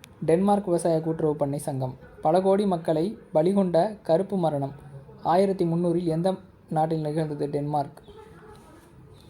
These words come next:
கோஆபரேட்டிவ் யூ கே, The Coop Group Limited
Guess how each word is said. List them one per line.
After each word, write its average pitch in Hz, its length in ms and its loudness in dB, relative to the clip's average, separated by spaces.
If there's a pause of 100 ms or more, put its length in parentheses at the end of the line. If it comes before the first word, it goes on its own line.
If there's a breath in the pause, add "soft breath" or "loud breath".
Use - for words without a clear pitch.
(240)
கோஆபரேட்டிவ் 185 580 2
யூ 175 220 0
கே, 165 280 0 (240)
The 147 180 2
Coop 190 260 2 (400)
Group 190 200 4
Limited 160 440 0